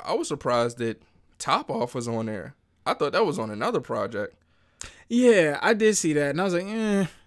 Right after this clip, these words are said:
Speaker 1: And I
Speaker 2: But
Speaker 1: didn't, I didn't have that big a problem with that song as a lot of other people did. Definitely could have did without Future on the hook. Beyonce still had the best verse on there.
Speaker 2: Yeah.
Speaker 1: But
Speaker 2: Uh, but I feel like that goes into the, uh, like, what is it?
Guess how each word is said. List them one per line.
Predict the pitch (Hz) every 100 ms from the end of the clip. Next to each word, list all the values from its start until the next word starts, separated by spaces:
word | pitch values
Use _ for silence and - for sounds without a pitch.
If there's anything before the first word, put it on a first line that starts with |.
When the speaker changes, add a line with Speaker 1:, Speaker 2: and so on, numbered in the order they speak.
| _ -
Speaker 1:
And | 127
I | 170
Speaker 2:
But |
Speaker 1:
didn't, | 170 190 -
I | 415
didn't | 294
have | 202
that | 180 147
big | 143
a | 131
problem | 143 139 135
with |
that | 135 131
song | 131 131
as | 117
a |
lot | 117 123
of | 120
other | 147
people | 165 156
did. | 151 156 156 _ _ _ _ -
Definitely | 131 160 143
could | 127
have | 127
did | 123
without | 120 113
Future | 127 120 120
on | 113
the |
hook. | 120 123 - _ _ _ _ _ _ _ _ _ 113
Beyonce | 120 120 123 120 117
still | - 120 117
had | 113 110
the |
best | 113 110
verse | 117 110 117
on | 113
there. | 117 123 143 -
Speaker 2:
Yeah. | 156 139 139 151 _ _ _ - - - _
Speaker 1:
But | 110 110 110 - _ -
Speaker 2:
Uh, | - -
but | 170 185
I | 117 190
feel | - 170
like | 151
that | 147 156
goes | 147 147 135
into | 143 156 135
the, | 139 135
uh, | 123 123 120 120 123 _ _ _ _ - - _ - - -
like, | 143 135
what | 170
is | 156 143
it? | -